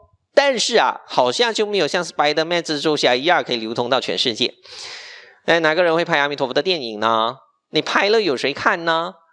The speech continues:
大家好像对这些外面的电影啊，兴趣认识啊，还多过阿弥陀佛的。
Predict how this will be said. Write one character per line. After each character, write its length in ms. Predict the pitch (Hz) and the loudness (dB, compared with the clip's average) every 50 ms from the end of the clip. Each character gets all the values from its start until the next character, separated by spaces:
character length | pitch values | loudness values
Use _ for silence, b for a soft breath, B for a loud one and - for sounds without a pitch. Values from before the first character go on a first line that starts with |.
| b b b b b b - | b b b b b b 2
大 180 | 233 240 240 | 2 2 4
家 120 | 220 220 208 | 4 2 2
好 100 | 175 175 | 2 2
像 140 | 220 220 214 | 0 0 0
对 140 | 220 220 | 0 -2
这 100 | 214 214 | -2 0
些 440 | 196 202 196 190 196 196 196 196 196 | 0 2 2 2 2 4 4 4 4
外 180 | 196 208 214 208 | 2 2 0 0
面 160 | 202 208 202 | -2 -2 -2
的 80 | 202 202 | -2 -2
电 240 | 202 220 214 190 | 0 0 0 0
影 180 | 165 151 143 135 | 0 -2 0 0
啊， 180 | 131 127 123 123 | 2 2 2 0
兴 260 | - - 190 185 175 | -2 -4 -4 -4 -4
趣 180 | - - 196 | -2 -2 0
认 220 | 185 190 190 180 160 | 2 2 2 0 0
识 100 | - 175 | 2 2
啊， 100 | 151 131 | 4 4
还 100 | 127 113 | 2 2
多 140 | 117 123 123 | 0 0 2
过 100 | 139 127 | 2 2
阿 120 | 110 110 | 2 2
弥 80 | 110 104 | -2 -2
陀 140 | - 104 | -4 -4
佛 200 | 98 - 104 69 | -4 -2 -4 -2
的。 140 | - - - | -2 -4 -8